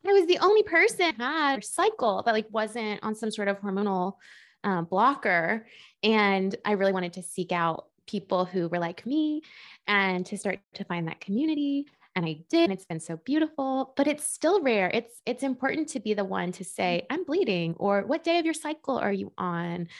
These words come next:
Speaker 1: Like, to normalize that. And what you find is that other people who bleed are like, "Oh, tell me more."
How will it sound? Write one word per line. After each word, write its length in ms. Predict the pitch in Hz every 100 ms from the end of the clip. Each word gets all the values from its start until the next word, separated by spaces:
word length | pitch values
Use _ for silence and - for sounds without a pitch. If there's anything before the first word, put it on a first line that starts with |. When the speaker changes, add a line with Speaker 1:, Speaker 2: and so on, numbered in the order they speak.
| - - -
Speaker 1:
Like, 180 | 254 -
to 120 | -
normalize 840 | 240 220 247 339 277 202 165 170 -
that. 460 | 95 92 92 92 - -
And 260 | 220 220
what 260 | - 220 233
you 160 | 226 220
find 460 | - 208 285 320
is 140 | 226 196
that 200 | 190 -
other 420 | 196 190 190 190
people 420 | - 220 220 226 202
who 200 | 202 185
bleed 440 | 180 185 262 269
are 160 | 185 180
like, 440 | 170 170 175 _ _ _ _ _ _ -
"Oh, 260 | - 277 226
tell 240 | - 247
me 180 | 262 247
more." 920 | 208 196 220 262 240 208 - - 226